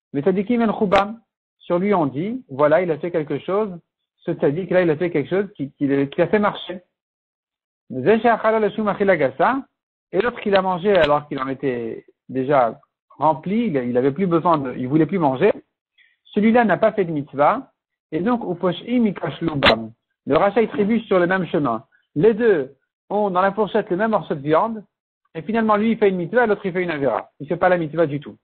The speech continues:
Amar le Resh Lakish, la Gemara demande, Haï Racha Karitle, celui-là, tu l'appelles Racha, Nei de lo ke avit vitamina muvchar.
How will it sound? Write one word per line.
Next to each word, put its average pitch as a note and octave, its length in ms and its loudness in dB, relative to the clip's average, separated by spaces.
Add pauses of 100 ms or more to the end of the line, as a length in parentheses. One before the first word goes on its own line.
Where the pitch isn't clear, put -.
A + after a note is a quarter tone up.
(800)
Amar D3+ 200 0
le A#3 80 4
Resh F3+ 220 0
Lakish, D3 260 -4
la B2+ 100 -2
Gemara E3 280 0
demande, C3+ 400 -2 (600)
Haï D#3+ 300 2
Racha B2 300 -2
Karitle, D3 580 -2 (360)
celui-là, G#3 360 2
tu G3 140 -2
l'appelles F3 260 2
Racha, G3+ 520 0 (360)
Nei A3+ 220 0
de C4 100 2
lo B3+ 120 4
ke B3 100 -2
avit A#3 180 0
vitamina G#3+ 400 -2
muvchar. D#3 580 -2